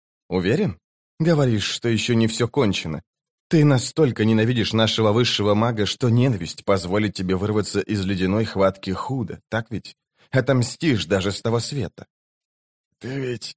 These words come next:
должна была уже понять, каков я есть. Всегда оставляю себе запасной выход». «Ты даже ползти не можешь. Как ты собираешься добраться до него?» Маг облизал потрескавшиеся губы. «Это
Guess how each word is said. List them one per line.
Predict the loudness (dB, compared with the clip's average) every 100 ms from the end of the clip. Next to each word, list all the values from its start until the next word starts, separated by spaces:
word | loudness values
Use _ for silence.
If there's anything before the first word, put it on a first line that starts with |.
| _
должна | -8 -4 -4 -4 -4 -2
была | -4 -4
уже | -8 -8 -10
понять, | -8 -6 -6 -10 -12
каков | -12 -8 -8 -8
я | -10 -8
есть. | -10 -12 -14 -14 -18 _ _ _ _ -8
Всегда | -4 0 0 0 -4
оставляю | -8 -8 -6 -6 -6
себе | -6 -6
запасной | -6 -8 -8 -8 -8 -8
выход». | -8 -12 -18 -20 -20 _ _ _ _ _ _ _ _ _
«Ты | -4
даже | 0 0 -2 -4
ползти | 0 0 -2 -6 -2
не | 0 0
можешь. | -2 -6 -10 -12 -14 _ -2
Как | -2 0
ты | -4
собираешься | -2 0 2 2 0 -2
добраться | 0 -2 -4 -6 -8
до | -6
него?» | -6 -8 -14 _ _ _ _ _ -2
Маг | 4 4 4 2
облизал | 2 4 4 4 4
потрескавшиеся | 2 0 0 0 -4 -4 -4 -4 -4
губы. | -6 -8 -12 -16 -20 _ _ _ _ _ _ -12
«Это | -10 -10 -16 -20 -20